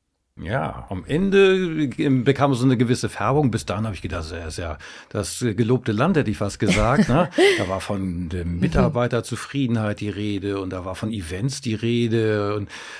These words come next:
Speaker 1: ich, äh, frage mich, äh, habt ihr dann, äh, am Ende eure Mitarbeitenden mehr im Fokus als eure Kunden?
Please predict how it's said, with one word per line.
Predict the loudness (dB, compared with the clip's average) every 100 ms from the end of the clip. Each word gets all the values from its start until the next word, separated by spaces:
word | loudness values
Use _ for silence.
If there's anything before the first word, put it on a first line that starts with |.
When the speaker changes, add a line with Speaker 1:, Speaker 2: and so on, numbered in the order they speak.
| -10
Speaker 1:
ich, | -4 -4 -6 -8
äh, | -6 -4
frage | -4 -2 0 2
mich, | 2 0 -4
äh, | -2 -2 -4 -10 -12
habt | -8 -6 0
ihr | 2 2
dann, | 2 0 2 0 -4 -6
äh, | -8 -4
am | -4 -2
Ende | 0 0 0 -2 -6 -10 -6
eure | -4 -2
Mitarbeitenden | 0 0 -2 -2 -2 -2 -2 -2 -2 -2
mehr | -2 -2 -2 -2
im | -2
Fokus | -2 -2 0 -4
als | -4
eure | -6 -8
Kunden? | -6 -6 -4 0 0 0